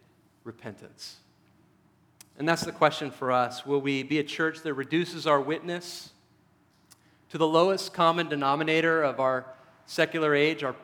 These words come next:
post-Christian culture? Or will we be a church that defines the doctrine and ethics that,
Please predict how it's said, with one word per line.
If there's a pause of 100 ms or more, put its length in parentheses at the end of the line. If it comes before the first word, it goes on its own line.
(120)
post-Christian
culture? (1160)
Or
will
we
be
a
church
that (340)
defines
the
doctrine
and
ethics
that,